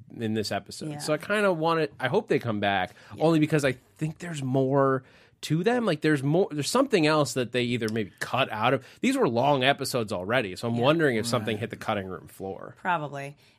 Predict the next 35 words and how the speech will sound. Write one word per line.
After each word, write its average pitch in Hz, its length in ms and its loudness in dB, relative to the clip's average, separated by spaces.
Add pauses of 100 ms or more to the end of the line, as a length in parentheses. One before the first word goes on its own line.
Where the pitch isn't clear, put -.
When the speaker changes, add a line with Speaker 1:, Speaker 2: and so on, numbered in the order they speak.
(120)
Speaker 2:
And 226 160 -2
it 214 140 -4
would 202 100 -4
be 202 100 -2
nice 185 200 -4
to 165 80 -10
see, 160 200 -6
like, 147 220 -2
what 147 520 -4
these 147 200 -8
beings 139 380 -8
look 139 140 -18
like. 139 340 -8
I 151 80 -8
swear, 151 560 -4
though, 131 320 -6
if 147 100 -14
they're 170 160 -6
just 175 260 -8
Cybermen, 131 600 -8 (800)
Speaker 3:
I 254 60 -6
Speaker 2:
you 302 80 -4
Speaker 3:
don't 277 140 -4
think - 180 -4
they 285 80 -6
Speaker 2:
guys. 311 80 -6
Speaker 3:
are. 170 100 0
I 320 60 0
think 202 240 -6
they're 185 120 -4
just, 175 240 -10 (340)
I 117 80 -6
think 147 220 -6
they're 117 140 -2
light. 95 340 -8